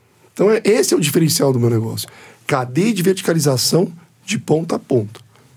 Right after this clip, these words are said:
Eu não tenho varejo. E não tenho pretensão de ter varejo. Sou industrial.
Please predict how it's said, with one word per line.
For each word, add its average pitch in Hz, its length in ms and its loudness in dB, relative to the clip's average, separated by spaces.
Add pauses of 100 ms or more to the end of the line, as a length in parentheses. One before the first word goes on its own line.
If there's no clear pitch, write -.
(160)
Eu 127 120 0
não 113 80 0
tenho 120 200 0
varejo. 143 420 0 (440)
E 139 100 2
não 131 260 4
tenho 165 180 2
pretensão 135 420 -2
de 113 80 -4
ter 123 100 -4
varejo. 110 420 -8 (760)
Sou - 180 0
industrial. 117 720 0